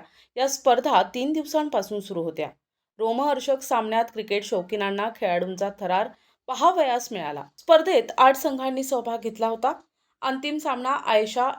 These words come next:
इलेव्हन आणि आरआर बॉईज संघामध्ये होऊन यात आयशा इलेव्हन संघानं बाजी मारली. मान्यवरांच्या उपस्थितीत पारितोषिक वितरण समारंभ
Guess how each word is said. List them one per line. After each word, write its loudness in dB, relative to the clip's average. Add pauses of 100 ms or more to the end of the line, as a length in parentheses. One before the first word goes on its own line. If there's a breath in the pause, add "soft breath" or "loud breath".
(100)
इलेव्हन 0 (540)
आणि 0
आरआर 6
बॉईज 4
संघामध्ये -2
होऊन 0
यात 2 (200)
आयशा 0
इलेव्हन -2
संघानं -4
बाजी -2
मारली. -2 (200)
मान्यवरांच्या 2
उपस्थितीत -2 (100)
पारितोषिक -4
वितरण -4
समारंभ -4